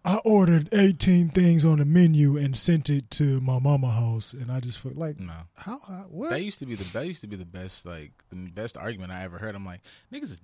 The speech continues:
Speaker 2: dying off fucking alcohol, you guys, so, like, weed is not a thing." But the shrooms thing,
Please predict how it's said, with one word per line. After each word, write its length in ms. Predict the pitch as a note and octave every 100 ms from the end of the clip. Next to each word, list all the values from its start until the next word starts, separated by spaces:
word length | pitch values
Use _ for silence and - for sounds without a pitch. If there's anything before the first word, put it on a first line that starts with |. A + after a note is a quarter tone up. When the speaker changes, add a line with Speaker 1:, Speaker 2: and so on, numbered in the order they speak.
| _
Speaker 2:
dying 500 | - D#3 A#2 F#2 E2+
off 180 | - F2
fucking 280 | - F2+ -
alcohol, 540 | F2+ G#2+ E2+ E2 D#2+ -
you 120 | F2
guys, 300 | E2 D#2 E2+
so, 180 | - C#2
like, 240 | C#2 C#2 C2 _ _ - _ _
weed 260 | - G2+ E2+
is 220 | D2 E2 _ _ _
not 240 | E2+ D#2+ C#2+
a 80 | C2+
thing." 460 | C2 C2+ C#2 - _ _ _ _
But 280 | - F2+ D#2+ _ _ _ _ G#2
the 100 | A#2
shrooms 460 | - G#3 B3 G#3+
thing, 520 | - A2+ G#2 G2 F#2